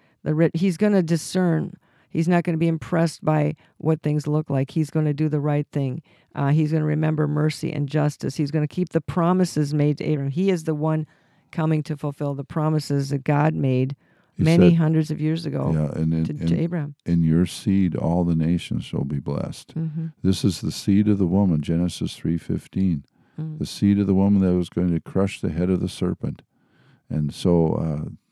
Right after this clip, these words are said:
Speaker 2: there's a whole fulfillment. She's
Speaker 1: Yeah.
Speaker 2: speaking of her son.
Speaker 1: Right.
Speaker 2: The son, but more than her son, the son of the living God
Speaker 1: Mm-hmm.
Speaker 2: that has been conceived in her womb.
Speaker 1: Well, and you know, ish-, her,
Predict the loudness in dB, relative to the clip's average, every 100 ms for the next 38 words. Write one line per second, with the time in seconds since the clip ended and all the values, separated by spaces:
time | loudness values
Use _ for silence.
0 | _ -18 -16 -2 0 2 2 -2 -2 0
1 | 2 0 -4 -8 -6 -4 -2 -2 -4 -10
2 | -10 -8 -4 -2 -2 -2 -2 0 2 0
3 | -2 -10 -2 -2 -2 -6 -6 -6 -8 -12
4 | -2 -2 -2 -6 -6 0 0 0 -2 0
5 | 2 0 -4 -4 -4 -4 _ -6 0 2
6 | 2 0 0 0 -2 -2 0 0 0 -4
7 | -4 0 2 0 0 -6 -6 -4 -2 0
8 | 0 0 -4 -6 -10 -10 -6 -4 -4 -6
9 | -4 -2 0 -2 -4 -4 -6 -8 -6 -4
10 | -4 -6 -6 -4 -4 -2 -6 -8 -8 -8
11 | -6 -6 -2 -2 -2 -4 -4 -2 -2 -2
12 | -4 -6 -12 -16 -8 -4 -4